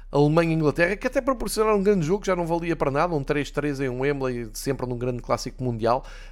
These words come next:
mas que, eh, acabou só por acentuar a queda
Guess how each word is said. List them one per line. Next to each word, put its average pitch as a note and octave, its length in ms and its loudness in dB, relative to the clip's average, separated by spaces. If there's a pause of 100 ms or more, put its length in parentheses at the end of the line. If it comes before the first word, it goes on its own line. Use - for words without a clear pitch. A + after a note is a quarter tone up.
mas C#3+ 360 2
que, A2 1000 -2
eh, - 260 -16 (440)
acabou A#2+ 340 -2
só A#2+ 220 0
por B2 300 -2 (340)
acentuar B2+ 500 0
a B2+ 60 2
queda C3+ 420 4